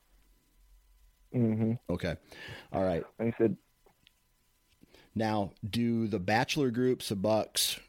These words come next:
Speaker 2: and let's say in the summertime, or the does, are they all kinda living in the same area,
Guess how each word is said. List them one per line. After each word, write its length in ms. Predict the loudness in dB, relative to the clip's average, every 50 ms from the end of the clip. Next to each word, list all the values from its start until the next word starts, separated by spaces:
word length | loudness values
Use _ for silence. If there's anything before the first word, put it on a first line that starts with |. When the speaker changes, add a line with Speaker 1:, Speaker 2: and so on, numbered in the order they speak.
| _ _ -4
Speaker 2:
and 140 | -2 -2
let's 160 | 0 -2 -2 -2
say 120 | 0 0
in 60 | 0
the 80 | 0 0
summertime, 760 | 0 0 0 0 0 0 -2 -2 -2 0 0 -2 -2 -2 -4 -8 -12 -20 -20 -20 -20 -10 -4
or 460 | -2 0 2 2 2 2 2 0 -2 -4
the 160 | -4 -2 -2
does, 720 | 0 0 0 2 2 2 2 2 2 0 0 -2 -4 -8 -10 -14 -20 -20 -20 -20 -20 -20 -18 -18 -18 _ _ 0
are 80 | 0
they 180 | 2 2 4 4
all 200 | 4 4 4 2
kinda 380 | 0 -2 -2 0 0 0 0 0
living 540 | 0 0 0 0 0 0 0 0 0 -2
in 280 | -2 -2 -2 0 0 0
the 100 | -2 -2
same 340 | -2 0 0 0 0 0 0 0
area, 520 | 0 0 2 2 2 2 2 0 0 -4